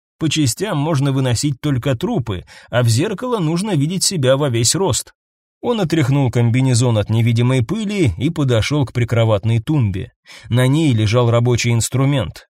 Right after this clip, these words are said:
Он купил его за большие деньги. Нельзя экономить на инструменте. Как скрипач не экономит на скрипке, так и он не пожалел денег на оружие.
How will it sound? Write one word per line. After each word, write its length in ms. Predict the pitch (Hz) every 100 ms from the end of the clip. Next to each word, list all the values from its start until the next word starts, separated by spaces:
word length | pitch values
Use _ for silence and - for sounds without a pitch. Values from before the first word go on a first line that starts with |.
| _
Он 200 | 120 127
купил 320 | 131 120 123
его 300 | 139 117 127
за 140 | 113 123
большие 580 | 120 117 - 117 123 123
деньги. 580 | 120 165 107 90 - - _ _
Нельзя 640 | - 139 202 190 143 156 180
экономить 640 | 180 196 147 131 147 - -
на 180 | 139 139
инструменте. 880 | 123 151 175 196 147 98 85 - _ -
Как 180 | 127 -
скрипач 600 | - 139 120 185 117 -
не 180 | 101 107
экономит 460 | 117 120 117 113
на 120 | 120
скрипке, 600 | 107 - 135 165 - 208 - - _
так 220 | 131 117
и 40 | 120
он 320 | 123 170 131
не 80 | 113
пожалел 460 | 113 104 110 131
денег 440 | 120 110 113 123 - 123
на 240 | 117 117
оружие. 520 | 151 190 101 92 117